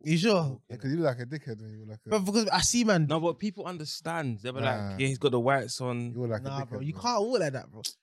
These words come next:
Speaker 1: And I've clocked even black Air Forces as well. Yeah, black Air Forces crease worse than white Air Forces.
Speaker 2: But you can't see the crease. That's
Speaker 1: Yes, you
Speaker 3: Bla-,
Speaker 1: can.
Speaker 3: black forces are meant to be creased, though, man.
Speaker 2: <laughs>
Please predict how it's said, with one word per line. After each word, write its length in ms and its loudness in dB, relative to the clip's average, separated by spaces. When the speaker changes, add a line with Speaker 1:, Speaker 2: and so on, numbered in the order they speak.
Speaker 1:
And 140 4
I've 160 4
clocked 240 2
even 240 4
black 220 4
Air 120 -2
Forces 320 -8
as 80 -12
well. 120 -6
Yeah, 100 -6
black 180 -8
Air 80 -14
Forces 320 -12
crease 280 -6
worse 160 -6
than 100 -6
white 140 -2
Air 40 -4
Forces. 420 -12
Speaker 2:
But 120 6
you 100 4
can't 260 0
see 100 -4
the 100 -8
crease. 280 -8
That's 160 -10
Speaker 1:
Yes, 180 -2
you 80 -2
Speaker 3:
Bla-, 60 -8
Speaker 1:
can. 280 -4
Speaker 3:
black 240 0
forces 240 -6
are 80 -2
meant 180 -6
to 40 -16
be 140 -12
creased, 280 -16
though, 120 -12
man. 200 -16
Speaker 2:
<laughs> 80 2